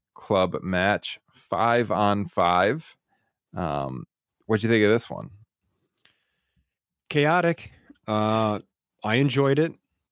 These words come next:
Speaker 2: I thought it was a nice mix of the two teams' styles, where you kinda have the, the spot fest,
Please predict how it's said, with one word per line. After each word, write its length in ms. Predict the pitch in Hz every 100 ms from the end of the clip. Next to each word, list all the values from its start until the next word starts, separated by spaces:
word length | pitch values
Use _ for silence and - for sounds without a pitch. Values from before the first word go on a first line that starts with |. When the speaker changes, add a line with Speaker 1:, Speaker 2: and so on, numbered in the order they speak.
| _ -
Speaker 2:
I 60 |
thought 200 | - 117
it 40 | 117
was 140 | 101
a 40 | 101
nice 500 | 104 110 - - - _ _ _
mix 520 | 104 101 110 131 - 131
of 240 | 110 101
the 220 | 107 101
two 280 | 90 - 113
teams' 440 | 98 110 110 101 92
styles, 680 | - 95 95 104 107 -
where 100 | 101
you 140 | 90 87
kinda 240 | 110 98
have 320 | 92 101 92
the, 320 | 95 95 92 87 _ _ _ _ _ _ -
the 100 | 98
spot 480 | - 117 107 -
fest, 640 | - - 110 107 - -